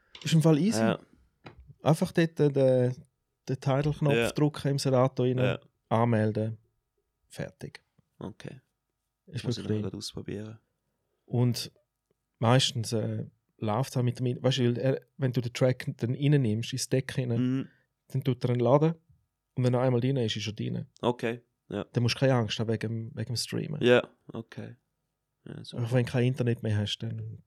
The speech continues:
Speaker 1: geht's nicht mehr.
Speaker 2: Ja.
Speaker 1: Aber auch mit dem Handy-Hotspot, das langt voll easy.
Speaker 2: So haben wir gehört, alle Leute. Also von jetzt an haben wir jeden Song zu jeder
Speaker 1: Aber
Speaker 2: Zeit
Speaker 1: jetzt haben wir alles.
Speaker 2: immer.
Speaker 1: Die Frage ist nur, ob wir wollen oder
Speaker 2: <laughs>
Speaker 1: nicht.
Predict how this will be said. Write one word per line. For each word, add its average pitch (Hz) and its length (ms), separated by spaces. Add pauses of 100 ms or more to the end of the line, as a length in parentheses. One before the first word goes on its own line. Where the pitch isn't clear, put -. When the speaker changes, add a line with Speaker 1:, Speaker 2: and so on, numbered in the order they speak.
Speaker 1:
geht's - 260
nicht 113 140
mehr. - 160
Speaker 2:
Ja. - 200 (560)
Speaker 1:
Aber 104 300
auch 110 140
mit 110 180
dem 104 100
Handy-Hotspot, 107 800
das - 180
langt 107 340
voll - 220
easy. - 280 (1000)
Speaker 2:
So 120 140
haben 120 100
wir 117 60
gehört, 127 320
alle 123 180
Leute. 113 320
Also 113 180
von 117 140
jetzt 120 240
an 113 120
haben 110 160
wir 107 60
jeden 120 360
Song 123 460
zu - 140
jeder 123 260
Speaker 1:
Aber 123 180
Speaker 2:
Zeit 127 100
Speaker 1:
jetzt 131 240
haben 120 140
wir 113 180
alles. 117 460
Speaker 2:
immer. 120 140
Speaker 1:
Die - 20
Frage 135 260
ist 113 100
nur, 139 300 (100)
ob 117 120
wir 107 160
wollen 123 220
oder 151 280
Speaker 2:
<laughs> - 140
Speaker 1:
nicht. - 160